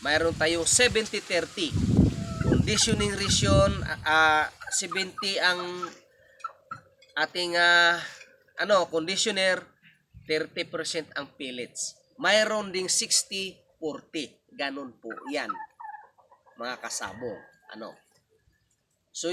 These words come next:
sa halo po, doon mo ma-determine kung gaano kayo kagaling po mag-induce ng moisture sa katawan ng manok ninyo.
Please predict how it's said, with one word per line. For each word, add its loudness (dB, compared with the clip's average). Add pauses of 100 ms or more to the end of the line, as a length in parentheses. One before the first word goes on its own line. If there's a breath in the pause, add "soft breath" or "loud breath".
sa 4
halo 4
po, 2 (560)
doon -2
mo -6
ma-determine -4 (160)
kung -10
gaano 0
kayo -4
kagaling -2
po -6 (480)
mag-induce -6
ng -12 (160)
moisture -6
sa -10
katawan -10
ng -12
manok -12
ninyo. -12